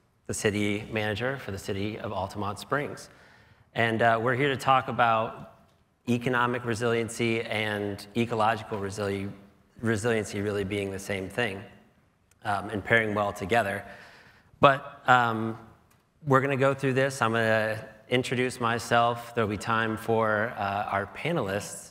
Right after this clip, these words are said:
to talk more about themselves and their programs. And then we're gonna go through some questions and discussions for all of you. But, um, before we get started in all of that, I wanted to do a little bit of getting to know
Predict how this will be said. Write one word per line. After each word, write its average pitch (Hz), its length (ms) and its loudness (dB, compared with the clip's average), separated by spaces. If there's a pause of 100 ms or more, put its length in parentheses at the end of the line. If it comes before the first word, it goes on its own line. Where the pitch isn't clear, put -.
to - 100 -8
talk 107 320 0
more 113 160 0
about 107 540 0
themselves 123 500 0
and 107 80 -6
their 98 120 -6
programs. 131 720 0 (420)
And 113 100 0
then 120 80 2
we're 120 100 2
gonna 120 120 2
go 117 240 2
through 113 380 0
some 104 260 -4
questions 107 640 0
and 104 80 -2
discussions 104 800 -4 (400)
for - 120 0
all 104 180 4
of 92 80 -6
you. 98 340 -2 (880)
But, 113 260 2
um, 107 520 2
before 165 260 2
we 175 80 2
get 139 160 0
started 113 340 2
in 104 80 -4
all 104 180 2
of 90 120 -8
that, 127 480 2 (400)
I 123 80 -2
wanted 113 280 0
to 117 100 -6
do 117 220 2
a - 20 0
little 127 240 0
bit 123 300 0
of 104 540 2
getting 113 300 0
to - 140 -8
know 107 460 0